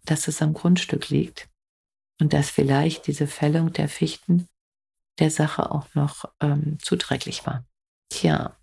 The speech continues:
das wäre es von meiner Seite. Ein heikles Thema,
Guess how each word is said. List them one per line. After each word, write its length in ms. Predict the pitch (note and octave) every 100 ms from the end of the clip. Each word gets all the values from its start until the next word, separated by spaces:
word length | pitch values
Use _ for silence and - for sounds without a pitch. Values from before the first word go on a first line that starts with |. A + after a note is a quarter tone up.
| -
das 320 | C#3 C#3+ -
wäre 200 | D3+ D3+
es 100 | -
von 200 | - C#3
meiner 340 | B2+ B2 C3+
Seite. 540 | C#3 D#3 E3 A3 A#3+ - _ _ _ _ _ _ _ _ _ _ _ -
Ein 160 | D3+ C3+
heikles 400 | C3+ - C#3 -
Thema, 480 | - C3+ F3+ A3+